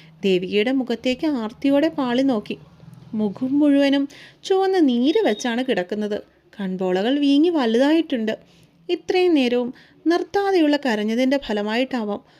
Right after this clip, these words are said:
അപ്പോഴും ആളിൽ നിന്നും ചെറിയ രീതിയിലുള്ള ഏങ്ങലടികൾ പുറത്തേക്ക് വരുന്നുണ്ട്. "തത്തേ," അവൾ മെല്ലെ വിളിച്ചു. "അമ്മേ,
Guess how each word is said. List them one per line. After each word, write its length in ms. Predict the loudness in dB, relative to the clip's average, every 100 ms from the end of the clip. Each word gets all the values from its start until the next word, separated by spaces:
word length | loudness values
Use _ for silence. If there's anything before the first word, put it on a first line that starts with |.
| _ _ -20
അപ്പോഴും 420 | -6 -2 -2 -2
ആളിൽ 280 | -2 -2 0 0
നിന്നും 280 | 2 0 -2 -4
ചെറിയ 340 | 0 2 4 4
രീതിയിലുള്ള 420 | 2 2 2 2 0
ഏങ്ങലടികൾ 540 | -2 -2 -2 0 -2
പുറത്തേക്ക് 520 | -2 -4 -2 -2 0
വരുന്നുണ്ട്. 440 | 0 -2 -4 -6 -8 -14 -20 -20 _ -10
"തത്തേ," 380 | -10 -6 -4 -2 -4 _ _ _ _ _ _ -6
അവൾ 160 | -2 2
മെല്ലെ 360 | 2 2 2 2
വിളിച്ചു. 360 | 0 -2 -6 -10 _ _ _ _ _ -8
"അമ്മേ, 280 | -2 0